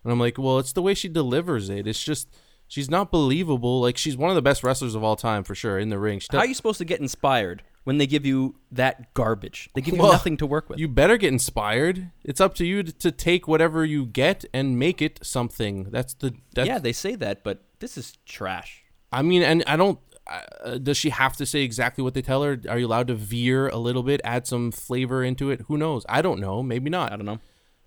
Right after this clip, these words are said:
Speaker 1: But, so I'm not necessarily just shitting on Sasha Banks, but whatever she had to put out there then, you know? Um, it just didn't sound, you know, like she got,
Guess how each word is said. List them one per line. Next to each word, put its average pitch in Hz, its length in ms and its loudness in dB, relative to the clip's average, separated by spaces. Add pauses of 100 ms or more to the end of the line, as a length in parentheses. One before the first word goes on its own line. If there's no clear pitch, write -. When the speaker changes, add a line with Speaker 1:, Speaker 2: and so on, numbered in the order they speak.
Speaker 1:
But, 190 300 8 (360)
so - 180 0
I'm 147 100 6
not 170 200 4
necessarily 147 640 0
just 127 320 -4
shitting 139 640 -2
on 117 420 0
Sasha 117 420 -2
Banks, 117 320 -2
but 117 160 -2 (260)
whatever 120 400 0
she 123 220 -6
had 120 200 -4
to 120 60 -4
put 120 200 -2
out 135 200 -2
there 98 220 -4
then, 101 200 -4
you 104 60 -4
know? 120 220 -4 (640)
Um, 117 440 0
it 120 80 -4
just 143 220 -2
didn't 160 220 -2
sound, 139 600 -2 (120)
you 120 300 -8
know, 135 160 0
like 165 280 -4
she - 160 -8
got, 170 160 -2